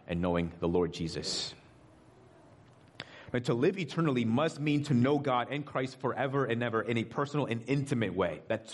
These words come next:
what it has to mean. That is the kind of knowledge that John must be talking about. Eternal life is not only this superficial knowledge, knowing things about God, but is knowing him through Jesus Christ.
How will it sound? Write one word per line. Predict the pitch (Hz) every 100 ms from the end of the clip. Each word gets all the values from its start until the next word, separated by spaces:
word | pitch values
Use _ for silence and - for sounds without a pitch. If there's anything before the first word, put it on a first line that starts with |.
| 117
what | 139 135
it | 143
has | 113 127 120
to | -
mean. | 110 98 82 - - - - -
That | 143
is | 156
the |
kind | 151 - 151 160
of | 135 117
knowledge | 131 127 117
that | 113 101
John | 107 135
must | 113 110 175 180
be | 151
talking | - 170 165 123
about. | 101 90 76 64 - _ _ _ - - - - - - - - - - -
Eternal | 123 120 170
life | 151 147
is | 135 117
not | 123 170 -
only | 147 139 117 107 - - - -
this | 120 - -
superficial | - - - 131 - 127 123
knowledge, | 107 104 104 90 80 - -
knowing | 113 123 123
things | 120 131 131
about | 110 104 101
God, | 95
but | 90
is | 87 -
knowing | 87 92 117 127 98
him | - 95 82 82 - - - - - - -
through | - - 127 127
Jesus | 113 95 90
Christ. | - 85 80 - -